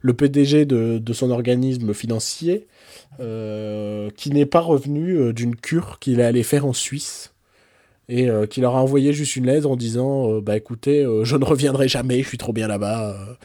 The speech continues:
allez vous faire <laughs> foutre », à peu près. Et donc ce mec-là se retrouve à aller, euh, dans cette cure et va se mettre à observer des choses étranges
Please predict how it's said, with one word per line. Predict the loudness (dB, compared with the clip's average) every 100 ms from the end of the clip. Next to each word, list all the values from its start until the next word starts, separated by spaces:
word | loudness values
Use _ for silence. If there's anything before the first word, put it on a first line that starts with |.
| -10 4
allez | 6
vous | 6
faire | 2 0
<laughs> |
foutre », | -6 -6 -14 -20 -20 _
à | 2
peu | 4
près. | 2 -2 -4 -14 -14 -14 -4
Et | 0
donc | 0 0
ce | -2
mec-là | 0 0
se | 2
retrouve | 0 0 0 2
à |
aller, | 2 2 2 2
euh, | -2 -4 -6 -6 -8
dans | -4 -2
cette | -2 -4 -4
cure | 2 4 4
et | 2
va | -2
se | -2
mettre | -4 -2
à | -6 -4
observer | -4 -2 -2 2 2
des | 2
choses | -2 -2 -2 -2
étranges | -4 0 0 0 -6